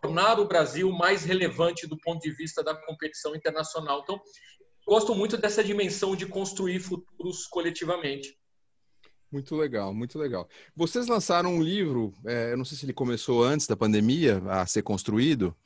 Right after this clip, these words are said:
Speaker 2: mas vocês lançaram e terminaram ele, ou seja, vocês concluíram ele e lançaram ele no meio da pandemia, né? Eu participei de um lançamento remoto, enfim. É... Aí, pegando um pouquinho desses ganchos de vocês,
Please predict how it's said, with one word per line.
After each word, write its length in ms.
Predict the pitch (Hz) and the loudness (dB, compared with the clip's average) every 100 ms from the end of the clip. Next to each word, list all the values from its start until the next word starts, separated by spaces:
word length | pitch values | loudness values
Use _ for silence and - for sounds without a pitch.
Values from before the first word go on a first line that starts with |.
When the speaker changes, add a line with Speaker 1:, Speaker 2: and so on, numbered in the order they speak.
| _ - _ | _ -20 _
Speaker 2:
mas 160 | - 113 | -4 -2
vocês 120 | 135 | 0
lançaram 560 | 139 131 - 135 143 143 | 2 4 6 6 6 4
e 100 | 123 | 4
terminaram 640 | 139 135 127 123 143 110 | 6 8 8 8 6 6
ele, 220 | 117 120 | 6 4
ou 80 | 98 | 2
seja, 240 | - 95 92 | -2 -4 -4
vocês 220 | 101 - | -6 -6
concluíram 800 | - 120 123 117 131 151 113 104 | -4 -2 2 4 6 6 4 2
ele 280 | 110 107 | 2 0
e 100 | 101 | 2
lançaram 680 | 117 123 110 - 117 110 104 | 4 4 2 2 4 4 2
ele 200 | 107 127 | 0 -2
no 200 | 127 120 | -2 -2
meio 320 | 113 110 123 | 0 2 0
da 100 | 120 | 0
pandemia, 540 | 120 127 139 104 87 85 | -2 -2 0 0 -2 -6
né? 180 | 92 98 | -8 -8
Eu 60 | |
participei 380 | 87 87 - 101 | -10 -12 -6 -4
de 80 | 101 | -4
um 40 | |
lançamento 640 | 95 95 98 95 95 92 85 | -4 -4 -4 -4 -4 -8 -12
remoto, 720 | 90 98 98 117 143 123 - | -8 -4 0 2 2 0 -4
enfim. 280 | 98 120 101 - _ _ _ _ | -10 -8 -8 -10 _ _ _ _
É... 640 | 117 117 113 113 110 107 104 101 85 - _ _ _ - _ _ _ - - - | -4 0 0 0 -2 -4 -4 -8 -10 -16 _ _ _ -20 _ _ _ -20 -20 -6
Aí, 240 | 220 269 | -4 -2
pegando 320 | - 240 254 233 | -2 -2 0 -2
um 40 | |
pouquinho 280 | 214 - 214 | -2 -4 -4
desses 240 | 190 185 | -4 -2
ganchos 360 | 156 185 160 147 | 0 0 -2 -6
de 60 | |
vocês, 800 | 135 123 - 165 156 117 - - | -2 -4 0 0 0 -2 -6 -14